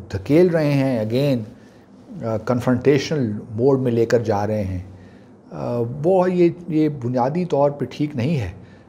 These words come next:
और इससे मज़ीद, अ, ख़ास तौर पे हमारे ख़ित्ते में भी प्रॉब्लम्स बढ़ेंगे,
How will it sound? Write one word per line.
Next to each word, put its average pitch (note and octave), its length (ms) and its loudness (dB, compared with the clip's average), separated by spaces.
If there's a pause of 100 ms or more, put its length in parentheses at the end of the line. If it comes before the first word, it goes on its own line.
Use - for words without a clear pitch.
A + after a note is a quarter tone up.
(180)
और A#2 320 0
इससे D3 380 2
मज़ीद, C#3+ 560 0
अ, C3+ 240 2
ख़ास D3+ 440 0
तौर C3 180 2
पे C3+ 140 -4
हमारे A2+ 360 2
ख़ित्ते D3 340 -2
में C#3+ 100 -2
भी B2+ 120 -2
प्रॉब्लम्स B2 440 -4
बढ़ेंगे, A#2+ 520 2